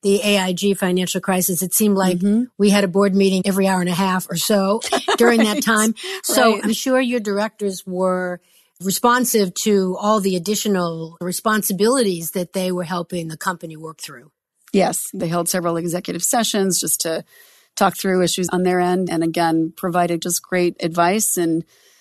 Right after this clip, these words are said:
Speaker 2: made sure that we were thinking about things from all angles.
Speaker 1: Yeah, that's a great point. I agree. So we talked about your in-house team, Kristen, and how well they worked with the business folks during this crisis.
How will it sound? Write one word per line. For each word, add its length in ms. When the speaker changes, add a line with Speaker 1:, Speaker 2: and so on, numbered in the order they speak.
Speaker 2:
made 260
sure 200
that 140
we 140
were 300
thinking 300
about 280
things 480
from 220
all 140
angles. 500
Speaker 1:
Yeah, 140
that's 180
a 40
great 320
point. 300
I 80
agree. 300
So 160
we 120
talked 320
about 280
your 300
in-house 420
team, 380
Kristen, 420
and 140
how 420
well 440
they 680
worked 480
with 140
the 80
business 680
folks 640
during 240
this 140
crisis. 380